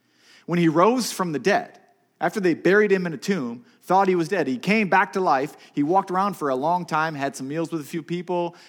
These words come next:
showed himself to people. He was not a ghost. He was physically alive. In his resurrection, he proved to be the very Savior he said he was. God proved him to be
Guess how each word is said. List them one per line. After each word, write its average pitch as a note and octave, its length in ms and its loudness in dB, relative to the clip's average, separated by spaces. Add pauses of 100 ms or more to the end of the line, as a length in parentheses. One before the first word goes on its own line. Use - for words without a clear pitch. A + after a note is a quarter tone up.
showed D#3+ 260 0
himself E3 360 -4
to - 60 -14
people. F3 260 -6
He C#3 80 -4
was B2+ 120 -6
not B2 140 -4
a A2+ 60 -8
ghost. E3+ 280 -6
He - 60 -12
was A2 160 -12
physically F3 720 -6 (260)
alive. A#2 640 -4
In F3 160 -4
his D#3 140 -4
resurrection, C#3+ 840 -2 (240)
he F3 120 -2
proved G#3+ 360 0
to D#3 80 -6
be C3 140 -4
the C3 80 -6
very C#3 260 -2
Savior D#3+ 420 -4
he B2 140 -10
said A2+ 180 -10
he G#2+ 100 -14
was. A#2 460 -12 (600)
God F#3 400 4
proved C#3 300 -4
him A#2 180 -6
to B2+ 100 -12
be G#2+ 320 -6